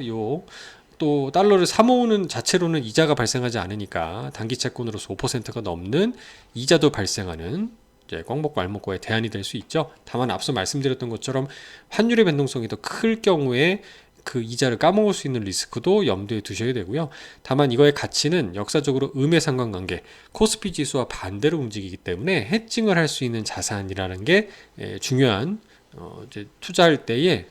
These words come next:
이제 이 포인트가 되겠습니다. 보수가 영점삼으로 조금 비싸다는 게 걸리긴 하는데,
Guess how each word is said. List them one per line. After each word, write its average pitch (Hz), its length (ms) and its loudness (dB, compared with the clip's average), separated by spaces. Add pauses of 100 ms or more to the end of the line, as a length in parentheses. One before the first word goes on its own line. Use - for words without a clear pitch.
이제 101 220 -14
이 104 320 -16
포인트가 214 380 2
되겠습니다. 98 580 -8 (1900)
보수가 127 420 4
영점삼으로 147 720 0
조금 147 180 -4
비싸다는 139 520 2
게 127 80 0
걸리긴 107 400 -6
하는데, 147 400 -4